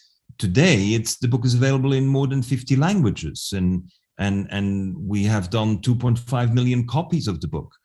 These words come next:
Uh, so, so the book has gotten some traction where people see that, oh, we can have wind power as a base load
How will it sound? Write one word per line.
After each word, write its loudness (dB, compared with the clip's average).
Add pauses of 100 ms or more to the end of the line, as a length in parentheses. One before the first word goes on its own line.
(280)
Uh, -4
so, 0
so 0
the 2 (160)
book 0
has 4
gotten -2
some 0
traction -4 (360)
where 4
people 0 (260)
see -2
that, 0
oh, 0 (360)
we 2
can 2
have 4
wind 0
power -2 (540)
as 2
a -4
base 2
load -4